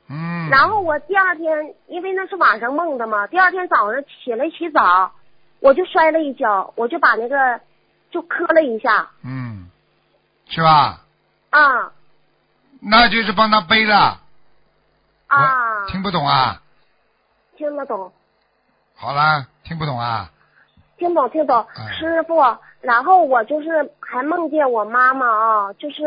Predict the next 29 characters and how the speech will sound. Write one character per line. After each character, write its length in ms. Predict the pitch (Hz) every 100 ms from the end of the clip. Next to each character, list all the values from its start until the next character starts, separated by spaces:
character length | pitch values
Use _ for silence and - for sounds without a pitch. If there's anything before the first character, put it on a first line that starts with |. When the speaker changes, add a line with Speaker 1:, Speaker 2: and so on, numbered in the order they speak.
| 285 247 - _ _ _ _ _ -
Speaker 2:
呃， 220 | 247 233
她 380 | - 339 339 339
好 200 | 254 233
像 200 | 330 320
是 100 | 330
在 160 | 349
一 140 | 311 269
个 100 | 311
机， 400 | 330 330 320 _
就 100 | 339
是 140 | 339 359
好 240 | - 226
像 100 | 302
可 220 | 370 - 240
大 220 | 370 370
的 100 | 320
机 260 | - 349 349
器 360 | 403 370 269 -
一 120 | 226
样 260 | 269 254 220
的， 80 | 196
Speaker 1:
啊。 600 | 170 - 135 302 - 90
Speaker 2:
她， 120 | 359
她 80 | 339
留 220 | 277 247
了， 120 | 320 349 -
留 220 | 233 269 311
了 100 |
点 100 | 359